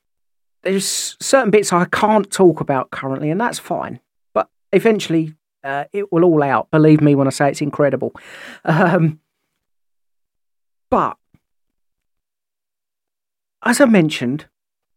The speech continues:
the gaming aspect. Now, a lot of people, they look at computer gaming and think, "Oh, here we go, just another nerd sat there spending all their time playing computer games." You know what? Yeah?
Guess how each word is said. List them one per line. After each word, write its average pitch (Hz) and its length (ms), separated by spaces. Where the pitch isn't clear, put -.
the 175 80
gaming 185 440
aspect. - 640
Now, 190 160
a - 20
lot 370 160
of - 80
people, 180 320
they 202 120
look 311 220
at 220 80
computer 165 380
gaming 143 380
and 143 100
think, 147 400
"Oh, 160 300
here 147 120
we 131 100
go, 131 340
just 143 220
another 139 400
nerd 139 440
sat 143 320
there 139 240
spending 143 360
all 143 140
their 139 140
time 139 300
playing 139 220
computer 143 380
games." 127 420
You 151 80
know 180 180
what? 185 300
Yeah? 180 320